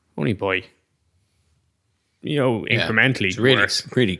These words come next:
Speaker 2: competent pack. I,
Speaker 1: Yeah.
Speaker 2: I, I mean, in particular, I think, um, John Ryan has come on, but also Stephen Archer has come on to being from, from being a
Speaker 1: Yeah,
Speaker 2: not
Speaker 1: he,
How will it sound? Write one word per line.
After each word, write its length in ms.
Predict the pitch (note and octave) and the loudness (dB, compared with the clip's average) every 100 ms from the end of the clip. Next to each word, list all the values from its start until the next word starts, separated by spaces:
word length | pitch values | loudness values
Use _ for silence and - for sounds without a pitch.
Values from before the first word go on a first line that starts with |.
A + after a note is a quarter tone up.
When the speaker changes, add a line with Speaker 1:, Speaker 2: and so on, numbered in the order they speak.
| - | -6
Speaker 2:
competent 480 | - G2+ G#2 F#2 E2 | -2 0 2 0 -2
pack. 300 | G2+ F2+ - | -2 -2 2
I, 40 | G2+ | 4
Speaker 1:
Yeah. 280 | A#2+ A2+ F2+ | 6 6 4
Speaker 2:
I, 100 | A2+ | 2
I 20 | |
mean, 140 | C#3 C#3 | 2 2
in 80 | |
particular, 400 | C3 B2+ C#3+ C3 | 2 2 2 4
I 80 | A2 | 4
think, 300 | - F#2+ - - _ _ _ _ _ _ - _ _ | 4 -2 -4 -12 _ _ _ _ _ _ -20 _ _
um, 540 | G#2 F#2 F2 E2+ E2 - _ _ _ _ _ _ _ _ _ _ _ _ _ _ | -2 0 0 -2 -4 -8 _ _ _ _ _ _ _ _ _ _ _ _ _ _
John 200 | - G#2+ | 0 2
Ryan 500 | G2 G2+ G#2+ G#2 F#2+ - _ | 4 2 4 4 2 -2 _
has 140 | G2 - | -8 -4
come 180 | G2 | -2
on, 220 | F#2+ F#2+ F2 | 0 -2 -2
but 140 | F#2 | -2
also 260 | G2+ - F2+ | 0 0 0
Stephen 320 | - A#2 F2+ | 0 0 2
Archer 300 | E2+ A#2 G2+ | 2 2 2
has 80 | F2 | -2
come 180 | - F#2+ | -2 -2
on 220 | F2+ F2 | -2 -4
to 100 | - | -4
being 320 | F#2 F2+ E2+ D#2+ | -4 -4 -4 -8
from, 320 | - G2+ F#2 D2+ - _ _ | -8 -4 -4 -6 -14 _ _
from 220 | - G2+ | -6 -4
being 180 | F#2+ F#2 | -2 2
a 40 | |
Speaker 1:
Yeah, 240 | F#2 - B2+ | 4 4 4
Speaker 2:
not 80 | D3 | 4
Speaker 1:
he, 200 | D3 | 2